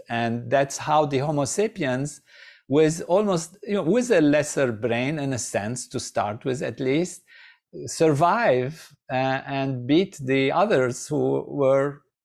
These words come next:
originally having the better chances with a bigger brain and stronger physiology. So this is a very interesting, uh, just an interesting thought. On the other hand, in terms of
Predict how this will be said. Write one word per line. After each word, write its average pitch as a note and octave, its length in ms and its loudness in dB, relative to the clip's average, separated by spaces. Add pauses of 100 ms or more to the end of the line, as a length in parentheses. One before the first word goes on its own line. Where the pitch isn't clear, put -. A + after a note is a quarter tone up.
(140)
originally C#3+ 640 0
having C3+ 420 -2
the C3+ 100 -2
better C3+ 440 0
chances C#3 720 -4
with B2 240 -2
a B2+ 40 0
bigger A#2+ 360 -2
brain A#2 420 -6
and A#2+ 160 -8
stronger A#2 540 -4
physiology. A2+ 840 -4 (440)
So D#3+ 160 0
this G#3+ 180 4
is G#3 160 0
a F3+ 60 4
very D3+ 300 2
interesting, B2 680 -4
uh, A2+ 380 -8
just C#3 300 -4
an A#2 80 0
interesting A2+ 580 -8
thought. G#2+ 400 -4 (760)
On D#3 100 0
the E3+ 80 4
other B3 260 4
hand, E3 500 2 (140)
in D#3+ 160 0
terms A3+ 420 -2
of C#3+ 480 0